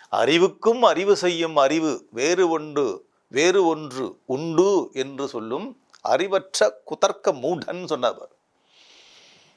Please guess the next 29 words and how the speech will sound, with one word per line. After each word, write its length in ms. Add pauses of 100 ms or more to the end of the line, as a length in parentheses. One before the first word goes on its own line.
(480)
இந்த 200
அறிவு 340
அப்படின்னா 380
அது 100
ஆத்மஸ்வரூப்-, 800
அந்த 260
ஞானஸ்வரூபியாக 680
ஆத்மா, 420 (500)
இறைவன், 440
இறை 220
தத்துவம். 420 (300)
இந்த 260
தத்துவ, 380
இறை 200
தத்துவத்துக்கு 600
இன்னொரு 320
இறை 220
தத்துவம் 400
இருக்கிறதுன்னு 500
ஒருத்தன் 340
சொன்னால் 340 (320)
அவன் 320
மூடன், 400
ஃபூல். 320 (1600)
எவ்வளவு 200
அழகா 300
இந்த 260 (120)
கருத்தை 360
வந்து 260